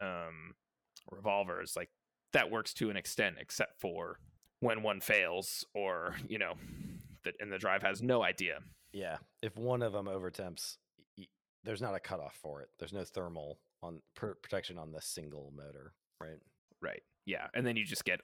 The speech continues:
Speaker 1: all of the voltage, you know, trying to get that one motor to move twice the, you know, the load on it. And yeah, that can go badly.
Speaker 2: Yeah. Although not such a big deal if you're doing a f-, two five horses off of one five horsepower drive,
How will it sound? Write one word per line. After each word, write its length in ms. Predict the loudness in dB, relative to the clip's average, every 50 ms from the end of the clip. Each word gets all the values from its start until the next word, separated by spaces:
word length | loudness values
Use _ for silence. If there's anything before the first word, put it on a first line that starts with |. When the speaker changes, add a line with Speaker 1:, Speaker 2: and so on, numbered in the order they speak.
| 2
Speaker 1:
all 400 | 4 4 6 6 4 4 2 0
of 140 | -2 -2 -4
the 80 | -6 -6
voltage, 560 | -4 -6 -6 -6 -8 -8 -8 -8 -10 -10 -8
you 100 | -8 -6
know, 100 | -6 -6 -6 -2
trying 200 | 0 0 0 0
to 80 | -2
get 200 | -2 -4 -4 -2
that 160 | -2 -2 -2
one 220 | -2 -2 -2 -2 -4
motor 240 | -4 -6 -4 -4 -4
to 80 | -4
move 500 | -4 -4 -6 -6 -6 -8 -10 -12 -14 -16 _ _ _ _ _ _ -8
twice 380 | -6 -4 -4 -4 -6 -8 -10 -10 -12
the, 100 | -14 -14 _ _ _ _ _ -20 -18 -18 -18 -18 -18 -20 -20 -18 _
you 80 | -10 -10
know, 100 | -10 -10 -8 -4
the 140 | -2 -2 0
load 320 | 0 0 0 0 0 0 -2
on 140 | -2 -2 -2
it. 140 | -4 -6 -6 _
And 160 | -14 -14 -14 -16 _ _ _ _ _ _ _
yeah, 180 | 0 0 2 0
that 120 | -2 -6 -8 _ _ _ _ _ _ _ -2
can 160 | 0 2 4
go 140 | 4 6 6
badly. 400 | 6 6 6 4 2 0 -2 -4 -8 -14 _ _ _ _ _ _
Speaker 2:
Yeah. 340 | 0 2 4 4 4 4 4 4
Although 260 | 6 6 8 8 6
not 260 | 6 4 2 2 0
such 140 | -2 -2 -2
a 60 | -2
big 140 | -2 -2 -2
deal 160 | 0 0 2 2
if 80 | 2
you're 100 | 0 -2
doing 480 | -2 -2 -2 -2 -2 -2 -4 -4 -6 -6 -8 -10 -16 _ _ _ _ _ -4
a 60 | -4
f-, 240 | -4 -4 -8 -18 -20 _ _ _ _ _
two 260 | -4 -2 0 0 2
five 300 | 4 4 6 6 4 2
horses 400 | 0 0 -2 -2 -2 -4 -4 0
off 180 | 0 -2 -2 -2
of 140 | -8 -12 -8
one 240 | -6 -6 -6 -6 -6
five 280 | -6 -6 -4 -4 -4
horsepower 460 | -4 -6 -6 -6 -6 -6 -6 -6 -6
drive, 500 | -8 -8 -6 -6 -6 -6 -6 -8 -10 -14